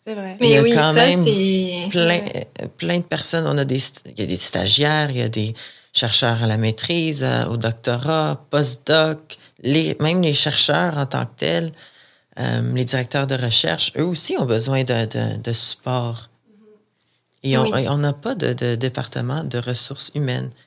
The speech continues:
Speaker 2: C'est très étrange.
Speaker 1: Mais c'est comme, euh, les, moi, je re-, soulève un autre point, c'est les professeurs. C'est, euh, moi, euh, les professeurs qui,
Speaker 3: Oui.
Speaker 1: si un, ils ont un doctorat, ben, ils peuvent être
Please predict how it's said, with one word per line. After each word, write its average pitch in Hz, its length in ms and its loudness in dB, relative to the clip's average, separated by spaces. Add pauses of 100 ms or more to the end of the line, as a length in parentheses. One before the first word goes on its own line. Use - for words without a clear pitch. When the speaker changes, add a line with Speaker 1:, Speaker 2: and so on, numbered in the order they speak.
Speaker 2:
C'est - 200 -20 (100)
très 151 340 -2
étrange. 113 560 -8
Speaker 1:
Mais 202 100 -6
c'est 214 200 -4
comme, 240 400 -4
euh, 202 260 -2
les, 185 880 -6 (340)
moi, 196 100 -14
je 196 120 -12
re-, - 440 -14
soulève 202 280 -4
un 196 140 -2
autre 190 140 -8
point, 269 300 -4
c'est 196 300 -6
les 190 140 -6
professeurs. 196 800 -4
C'est, 190 380 -6
euh, 180 280 -4 (840)
moi, 208 120 -8
euh, 185 420 -8 (320)
les 202 60 -8
professeurs 208 640 -8
qui, 247 80 -2
Speaker 3:
Oui. 202 420 -2
Speaker 1:
si 220 240 -2
un, 214 160 0
ils 196 140 -4
ont 202 60 -2
un 196 120 -2
doctorat, 196 580 -4
ben, 196 120 -4
ils 180 100 -2
peuvent 190 220 -2
être 190 160 -4